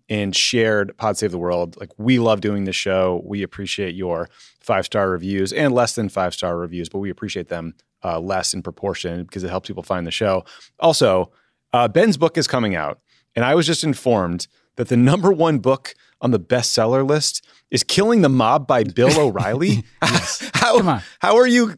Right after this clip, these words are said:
Speaker 1: listeners, how is anyone letting that happen? How is
Speaker 2: <laughs> Yeah.
Speaker 1: killing, the four hundredth Killing series by Bill O'Reilly
Speaker 2: <laughs>
Speaker 1: beating Ben's book right now, which comes out on June first?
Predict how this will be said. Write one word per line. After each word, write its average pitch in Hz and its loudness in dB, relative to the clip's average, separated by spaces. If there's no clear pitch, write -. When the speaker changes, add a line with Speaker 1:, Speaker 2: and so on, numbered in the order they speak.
Speaker 1:
listeners, 180 4
how 170 2
is 208 4
anyone 226 4
letting 170 4
that 156 4
happen? 135 0
How 196 4
is 240 4
Speaker 2:
<laughs> 165 2
Yeah. 151 -4
Speaker 1:
killing, 240 2
the 151 2
four 175 2
hundredth 175 0
Killing 156 2
series 120 -2
by 113 2
Bill 123 4
O'Reilly 113 2
Speaker 2:
<laughs> - -20
Speaker 1:
beating 160 2
Ben's 135 2
book 175 0
right 147 2
now, 95 0
which 107 -2
comes 139 0
out 139 2
on 127 -2
June 156 0
first? - -4